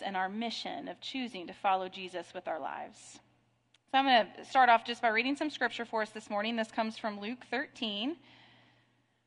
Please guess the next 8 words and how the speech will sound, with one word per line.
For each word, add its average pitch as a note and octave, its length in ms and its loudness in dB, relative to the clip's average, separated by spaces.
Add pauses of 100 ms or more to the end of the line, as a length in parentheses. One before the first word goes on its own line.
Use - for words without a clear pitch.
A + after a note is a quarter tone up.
(1900)
and G#3+ 100 -4
this A3+ 140 -6
will G#3 80 -10
be G3+ 80 -6
verses G3 840 -4 (280)
thirty-one A#3+ 580 -2
through F3 400 -10 (120)
thirty-five. F3+ 600 -10